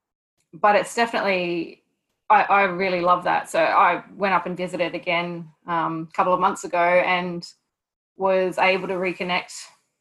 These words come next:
uh, like that with he-, with a lot of the members. And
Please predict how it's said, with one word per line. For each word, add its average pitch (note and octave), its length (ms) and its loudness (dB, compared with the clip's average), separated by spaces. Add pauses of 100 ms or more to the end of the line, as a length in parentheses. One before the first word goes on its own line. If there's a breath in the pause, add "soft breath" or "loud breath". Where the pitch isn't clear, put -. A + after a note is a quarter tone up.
(260)
uh, E3 220 0
like F3 240 2
that G3 160 0
with F3+ 160 -6
he-, - 320 -10
with F#3 300 -6
a F#3+ 80 -2
lot F#3+ 140 2
of F#3+ 60 0
the F3+ 80 0
members. E3+ 640 -6
And F3 400 -6